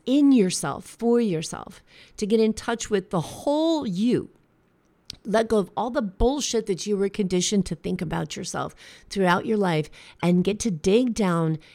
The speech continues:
into that beautiful, authentic person that is truly yourself.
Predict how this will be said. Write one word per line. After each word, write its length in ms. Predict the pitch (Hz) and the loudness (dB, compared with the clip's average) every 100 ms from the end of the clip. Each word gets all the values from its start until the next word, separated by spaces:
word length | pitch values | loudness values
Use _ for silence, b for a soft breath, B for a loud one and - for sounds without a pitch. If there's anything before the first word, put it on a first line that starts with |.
| B | B
into 260 | 175 180 214 | 2 2 2
that 420 | 180 165 156 - | 2 4 2 0
beautiful, 880 | - 165 185 214 226 - 226 226 - - | -4 0 2 2 -2 -4 0 0 0 -6
authentic 880 | 165 - - 190 190 - 208 190 - | -6 -6 -2 0 0 0 -2 -4 -10
person 480 | - 185 185 190 160 | -6 -4 -2 -2 -2
that 120 | 160 | -2
is 200 | 156 - | -4 -8
truly 920 | - - - 202 202 202 196 185 180 b b _ | -10 -8 0 2 4 2 2 0 -4 b b _
yourself. 760 | 160 165 - - - - - | -2 0 -2 -6 -10 -16 -20